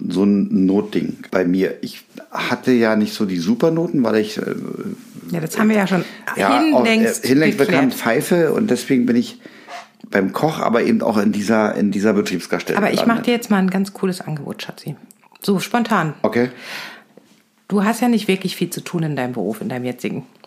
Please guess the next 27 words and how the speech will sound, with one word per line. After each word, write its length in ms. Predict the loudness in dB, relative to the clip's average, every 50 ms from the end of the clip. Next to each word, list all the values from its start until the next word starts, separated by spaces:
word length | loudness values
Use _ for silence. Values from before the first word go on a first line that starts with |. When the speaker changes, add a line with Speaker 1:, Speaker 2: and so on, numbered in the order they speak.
| -14 _ -4
Speaker 2:
Also 320 | -2 0 0 0 -2 -2 -6 -14 -14 -8 -4
du 100 | -4 -2
arbeitest 420 | 0 0 2 2 0 0 -2 -2
ein 60 | -4
bisschen, 240 | -6 -6 -6 -6 -8
ja. 240 | -8 -8 -10 -12 -14 _ -20 -18 -16 -14 -14 -14 -16 -18 _ _ -2
Ähm, 400 | -2 0 2 2 2 0 0 0 -2 -2 -2 -2 -6 -6 -8 -8 -8 -8 -10 -12 -14 -14 -12 -10 -6 -2
<laughs> 1200 | -2 -2 -2 -4 -12 -10 -10 -10 -10 -10 -20 -20 -20 -20 -20 -12 -8 -6 -6 -6 -6 -10 -8 -2
nimm 200 | 0 2 2 4
das 180 | 2 0 0 -2
halt 160 | -4 -4 -2
mal 120 | -2 -2 -2
so 80 | -2
hin. 180 | -2 -2 -4 -6 -6 -6 -6 -4 -4 -4 -6 -6 -8 -10 -12 -12 -14 -16 -16 -14 -6 -4
So 200 | 0 0 2 2
wie 40 | 2
ich 100 | 0 -2
das 120 | -4 -6 -4
beobachte, 540 | -4 -2 0 2 2 2 2 0 0 0 -2
aus 140 | -4 -2
meiner 240 | -2 -2 -2 0 0
Homeoffice 480 | 0 0 0 0 -2 -4 -6 -6 -2 -2
raus 200 | -2 -2 -2 -2
arbeitest 460 | -2 0 0 0 0 -2 -4 -4 -6
du 40 | -6
nicht 240 | -6 -6 -8 -10 -6
viel. 260 | -4 -4 -4 -4